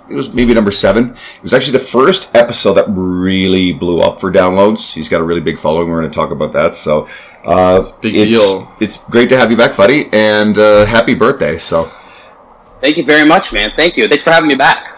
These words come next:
Speaker 2: It's, it's his twenty-fourth birthday.
Speaker 1: Twenty-fourth
Speaker 3: Twenty-four.
Speaker 1: birthday.
Speaker 2: Twenty-four.
Speaker 3: Isn't there a song about me?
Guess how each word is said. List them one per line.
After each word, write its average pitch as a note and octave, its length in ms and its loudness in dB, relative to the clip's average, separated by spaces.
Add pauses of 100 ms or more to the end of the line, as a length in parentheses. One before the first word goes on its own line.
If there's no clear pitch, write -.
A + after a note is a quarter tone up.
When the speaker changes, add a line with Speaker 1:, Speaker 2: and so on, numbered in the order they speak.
(140)
Speaker 2:
It's, C#3+ 220 4
it's C#3 100 -2
his C#3 100 0
twenty-fourth C3+ 520 2
birthday. G2 420 -2 (420)
Speaker 1:
Twenty-fourth G#2 380 -2
Speaker 3:
Twenty-four. B2 380 2
Speaker 1:
birthday. - 100 -20 (380)
Speaker 2:
Twenty-four. A#2 680 0
Speaker 3:
Isn't D#3 120 -2
there F3 100 0
a - 20 -10
song D#3+ 280 2
about F#3 220 4
me? G3 200 -4